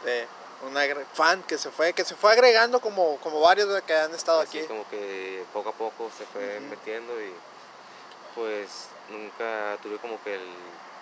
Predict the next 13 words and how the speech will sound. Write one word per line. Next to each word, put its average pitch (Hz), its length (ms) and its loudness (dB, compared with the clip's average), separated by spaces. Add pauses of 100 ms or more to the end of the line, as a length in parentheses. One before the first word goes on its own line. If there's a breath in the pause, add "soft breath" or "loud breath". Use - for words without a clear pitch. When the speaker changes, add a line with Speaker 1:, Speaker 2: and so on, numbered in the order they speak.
(240)
Speaker 2:
el 101 80 -12
gusto 104 260 -8
de - 40 -8
conocerla. 113 480 -6 (200)
Speaker 1:
Ajá. 131 300 -2 (880)
Speaker 2:
Pero, 101 180 -6 (760)
pues, 107 140 -10
está 98 140 -10
con 117 180 -12
madre, 127 220 -6
o 127 40 -10
sea, 120 120 -8
que 107 160 -8